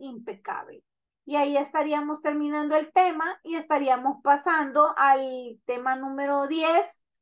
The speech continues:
que sería el mercado objetivo y segmentación. Y ya, ya estaríamos viendo ese tema mañana para ir avanzando en esta, en este nuevo módulo. Nos vamos a quedar hasta aquí.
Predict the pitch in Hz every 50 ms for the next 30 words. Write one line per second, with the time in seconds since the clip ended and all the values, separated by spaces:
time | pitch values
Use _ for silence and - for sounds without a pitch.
0 | _ _ _ - - 302 302 320 294 254 269 269 277 277 277 277 269 262 240 233
1 | - - 247 247 254 269 269 277 302 302 311 302 - - 349 370 440 453 440 440
2 | - - 302 294 - 302 262 240 240 226 226 214 202 196 196 196 196 - - 226
3 | 190 - - - _ _ _ _ _ _ _ _ _ - - 320 330 320 311 294
4 | 285 285 - _ - - 277 269 294 277 269 262 262 262 269 269 277 - - 269
5 | 247 240 240 240 240 240 226 240 240 233 233 240 240 254 - - 262 262 262 262
6 | 269 269 294 311 330 349 349 339 320 302 311 330 339 - - 302 277 262 247 247
7 | 247 233 - - 247 247 247 247 247 226 - - 226 240 285 339 339 370 320 -
8 | 269 269 240 226 220 226 - - - 214 208 202 196 - - - - _ - 226
9 | 233 233 247 233 240 240 220 208 190 185 202 254 330 392 453 466 440 339 269 240
10 | 220 208 - _ _ _ _ _ _ _ _ - 285 311 311 311 302 302 330 381
11 | 392 403 381 381 - 320 277 254 240 233 233 240 - - 254 247 - - 339 349
12 | 349 311 330